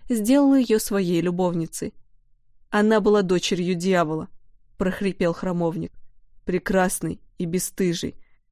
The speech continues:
как все рыжие ведьмы». В его голосе мне послышалась тоска. «Крепко же ты влип,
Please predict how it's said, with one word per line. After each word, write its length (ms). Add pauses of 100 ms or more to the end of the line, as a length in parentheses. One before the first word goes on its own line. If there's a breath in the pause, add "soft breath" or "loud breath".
как 160
все 240
рыжие 380
ведьмы». 480 (760)
В 40
его 260
голосе 540 (320)
мне 180
послышалась 680
тоска. 480 (580)
«Крепко 380
же 140
ты 180
влип, 320